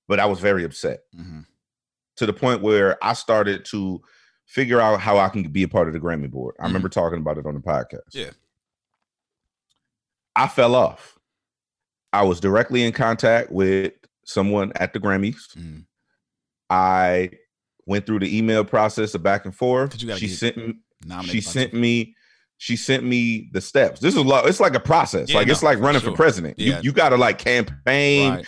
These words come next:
Speaker 1: You gotta get letters of recommendation.
Speaker 2: Yeah.
Speaker 1: Like, it's a whole thing
Speaker 2: You gotta
Speaker 1: to
Speaker 2: get
Speaker 1: be a
Speaker 2: nom-,
Speaker 1: part of
Speaker 2: you gotta be not recommended by two people and kinda work in the industry. And like you're right, it's like a step-by-step
Speaker 1: It's a,
Speaker 2: process.
Speaker 1: it's a whole thing. It's like a six-month
Speaker 2: Yeah.
Speaker 1: process.
Speaker 2: Right.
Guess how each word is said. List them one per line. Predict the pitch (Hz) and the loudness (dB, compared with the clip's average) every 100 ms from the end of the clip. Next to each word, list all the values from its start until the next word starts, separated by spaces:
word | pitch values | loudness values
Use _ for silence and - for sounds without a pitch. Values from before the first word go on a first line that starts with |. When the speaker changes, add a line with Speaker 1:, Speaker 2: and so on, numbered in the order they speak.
| - | -10
Speaker 1:
You | 160 | 0
gotta | 143 110 | 2 2
get | 101 | 2
letters | 104 131 120 101 | 4 4 4 2
of | |
recommendation. | 107 123 101 80 85 143 135 135 131 | 2 2 0 -2 0 0 0 -2 -2
Speaker 2:
Yeah. | 85 - | -4 -2
Speaker 1:
Like, | 120 123 | 0 2
it's | 196 | 2
a | 120 | 0
whole | 101 160 160 | 4 6 6
thing | - 180 147 78 | 4 2 2 0
Speaker 2:
You | 139 | -4
gotta | 156 127 | -2 2
Speaker 1:
to | |
Speaker 2:
get | 117 | 2
Speaker 1:
be | |
a | |
Speaker 2:
nom-, | 135 | 4
Speaker 1:
part | 147 120 | 4 2
of | |
Speaker 2:
you | 175 | 2
gotta | 156 147 | 0 0
be | 147 139 117 - - | -2 -4 -6 -10 -10
not | 104 123 101 | -4 -4 -2
recommended | 131 156 147 131 | -2 -2 -2 -2
by | 107 101 | -2 -4
two | - 165 | -4 -8
people | 151 143 123 123 | -6 -8 -8 -6
and | 113 | -6
kinda | 117 110 | -6 -8
work | 98 127 139 | -6 -6 -4
in | |
the | 131 | -4
industry. | - 113 - 107 | -4 -8 -8 -8
And | 98 | -6
like | 101 | -8
you're | 113 | -4
right, | 110 95 | -4 -4
it's | 117 | -4
like | 107 - | -4 -4
a | |
step-by-step | - 127 127 113 107 - 104 | -8 -4 -4 -4 -6 -4 -8
Speaker 1:
It's | - | -4
a, | |
Speaker 2:
process. | 110 131 127 - - | 0 0 0 -4 -2
Speaker 1:
it's | 135 151 | -2 2
a | 135 | 4
whole | 156 175 160 | 6 6 6
thing. | 190 151 | 4 4
It's | 151 | 4
like | 165 | 4
a | 123 | 2
six-month | - 190 - 156 156 | 2 0 0 0 0
Speaker 2:
Yeah. | 76 | 2
Speaker 1:
process. | 175 147 - 78 - | 2 2 -2 -8 -10
Speaker 2:
Right. | 71 | -12